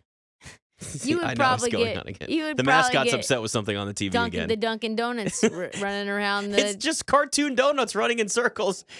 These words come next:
Speaker 1: <laughs>
Speaker 2: She can stand pretty easily, too.
Speaker 1: Wonder if you can hear it.
Speaker 2: So, no, I don't think so. Jalen Duren, uh, you obviously j-, have James Wiseman.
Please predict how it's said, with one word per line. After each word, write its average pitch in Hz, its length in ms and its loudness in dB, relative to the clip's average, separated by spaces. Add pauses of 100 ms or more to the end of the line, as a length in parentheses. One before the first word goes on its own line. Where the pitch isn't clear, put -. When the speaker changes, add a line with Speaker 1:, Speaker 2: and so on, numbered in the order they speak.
(140)
Speaker 1:
<laughs> - 120 -2 (720)
Speaker 2:
She 269 180 -12
can 247 120 -8
stand 196 520 -6
pretty 190 160 -4
easily, 175 400 -6
too. 180 440 -8 (360)
Speaker 1:
Wonder 151 160 -2
if 226 80 -8
you 220 60 -6
can 127 120 -4
hear 107 240 -2
it. - 160 -10
Speaker 2:
So, 277 140 -4
no, 233 180 -2
I 208 140 0
don't 208 160 -4
think 196 160 -6
so. 170 240 -6 (260)
Jalen 285 460 0
Duren, 226 400 -2 (480)
uh, 190 340 2
you 208 160 -2
obviously 226 440 -2
j-, 214 160 -2
have 202 260 -2
James 202 340 -4
Wiseman. 190 580 -4